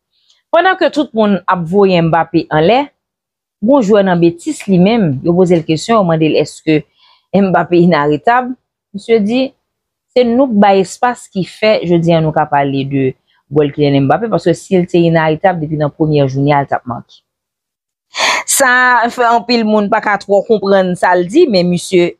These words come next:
il était là. Monsieur, comme ça, l'a dit, hein, il est Pablo Formal,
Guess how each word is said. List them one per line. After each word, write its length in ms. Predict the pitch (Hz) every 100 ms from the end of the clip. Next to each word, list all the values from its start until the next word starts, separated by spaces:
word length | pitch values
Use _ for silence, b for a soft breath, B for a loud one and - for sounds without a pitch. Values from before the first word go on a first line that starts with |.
| -
il 60 |
était 180 | 160 165
là. 240 | 165 220 - _ _ _ _ _ _ _
Monsieur, 380 | 180 185 - 190
comme 220 | 202 196
ça, 300 | 180 196 175 -
l'a 220 | 175 170
dit, 440 | 156 139 175 180
hein, 100 | 254 294
il 220 | 185 180
est 60 | 170
Pablo 440 | 175 160 165 170
Formal, 600 | - 165 156 185 269 339